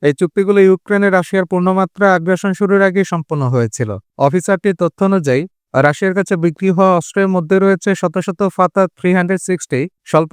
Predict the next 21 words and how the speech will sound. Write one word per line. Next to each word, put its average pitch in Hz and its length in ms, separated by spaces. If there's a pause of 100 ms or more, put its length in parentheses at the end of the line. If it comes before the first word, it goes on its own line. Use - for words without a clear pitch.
পাল্লার 196 320
ব্যালিস্টিক 175 400
ক্ষেপণাস্ত্র, 196 580
প্রায় 185 280
পাঁচশোটি 180 420
অন্যান্য 185 400
স্বল্প 170 320
পাল্লার 190 320
ব্যালিস্টিক 175 420
ক্ষেপণাস্ত্র, 190 560
আকাশ 180 340
প্রতিরক্ষা 185 500
ব্যবস্থার 180 460
সঙ্গে 170 320 (220)
সম্পর্কিত 175 600
প্রায় 190 260
দুইশোটি 175 480
ভূমি 160 260
থেকে 196 240
আকাশে 180 340
নিক্ষেপযোগ্য 175 600